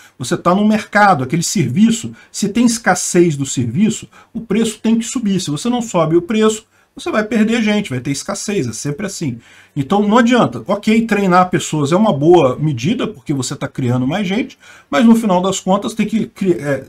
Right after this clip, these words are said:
treinar a pessoa e pagar mais caro pra ela também. No final das contas, essa é a saída, né?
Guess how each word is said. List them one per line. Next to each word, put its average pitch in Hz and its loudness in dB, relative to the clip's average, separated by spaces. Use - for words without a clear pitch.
treinar 160 4
a - 2
pessoa 220 -2
e 220 0
pagar 214 2
mais 214 0
caro 190 -2
pra 202 -2
ela 175 -2
também. 180 -4
No 185 0
final 180 0
das 190 -2
contas, 180 -2
essa 190 -2
é 180 0
a 185 -6
saída, 143 -4
né? 147 -4